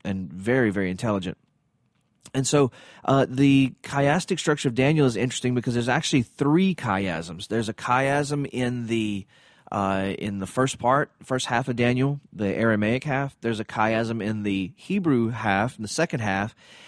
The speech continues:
And then those, inside of those two chiasms, they form a big whopping co-, co-, chiasm, excuse me, all together. So, um,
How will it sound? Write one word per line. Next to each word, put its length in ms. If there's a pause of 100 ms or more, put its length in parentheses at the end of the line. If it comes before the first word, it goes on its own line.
(140)
And 160
then 200
those, 540
inside 420
of 80
those 280
two 380
chiasms, 760
they 100
form 600
a 80
big 220
whopping 560
co-, 500
co-, 200
chiasm, 720
excuse 320
me, 220
all 300 (220)
together. 480
So, 300 (840)
um, 480